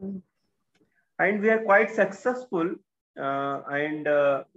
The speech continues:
Speaker 2: so all the farmer groups, we are also federating them. Now,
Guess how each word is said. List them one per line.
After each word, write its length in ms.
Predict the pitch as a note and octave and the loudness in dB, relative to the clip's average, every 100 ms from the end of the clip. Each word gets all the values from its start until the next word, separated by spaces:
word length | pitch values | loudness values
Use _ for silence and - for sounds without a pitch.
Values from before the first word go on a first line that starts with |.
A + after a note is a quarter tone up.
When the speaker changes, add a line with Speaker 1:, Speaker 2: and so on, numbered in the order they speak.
| - | -14
Speaker 2:
so 180 | D#3+ D#3 | -8 -4
all 260 | C#3+ D3+ D#3+ | 0 0 0
the 100 | F3 | -2
farmer 420 | D#3+ D3+ E3 E3+ | 0 0 0 -6
groups, 240 | E3 D#3+ E3 | -8 -10 -8
we 140 | D3+ D3+ | -2 2
are 120 | D3 | 2
also 280 | C#3+ - D#3 | 0 -6 -4
federating 520 | C#3+ C3 D3 D3 D#3+ | -2 -2 -4 -4 -6
them. 200 | D#3 F3+ - _ _ _ _ _ _ | -6 -8 -12 _ _ _ _ _ _
Now, 300 | C#3+ D3 E3+ | 0 2 4